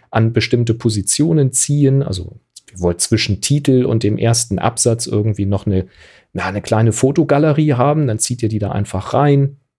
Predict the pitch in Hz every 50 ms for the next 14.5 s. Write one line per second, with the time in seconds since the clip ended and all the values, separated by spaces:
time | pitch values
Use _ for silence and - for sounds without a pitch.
0 | _ _ _ _ _ - - - 104 98 92 - - 95 92 - - 101 104 -
1 | - 120 110 101 92 - 107 - _ _ _ _ - - - - - - - -
2 | _ _ _ - - 113 107 127 147 170 - - - 165 185 170 143 - 160 147
3 | 143 147 170 156 170 165 135 120 127 147 170 165 - 143 139 135 135 139 139 -
4 | - 113 104 117 120 139 143 143 139 - - 127 123 120 117 - - 123 123 123
5 | 127 - - 110 - - 104 - - - 101 107 107 110 - - - - 113 104
6 | 101 95 101 - - - 95 92 92 - - - 107 120 131 127 131 123 113 -
7 | 95 - - 113 117 127 123 127 117 113 110 110 107 - - 98 - - 101 117
8 | 120 107 110 117 - - 120 123 127 143 147 165 - _ - - 127 107 123 139
9 | 139 131 120 120 113 - 95 - 120 135 131 - - - - 113 110 - 113 113
10 | 113 110 - - 107 - - 117 120 123 - - - 123 120 120 117 - - 120
11 | 104 98 101 101 - - - - - 107 120 143 139 135 127 131 123 120 - -
12 | 120 117 120 117 117 113 107 110 110 110 - - 110 107 104 104 107 - _ _
13 | _ - - - _ _ - 160 170 208 208 185 151 143 151 156 160 165 135 120
14 | 117 113 107 135 165 - - - -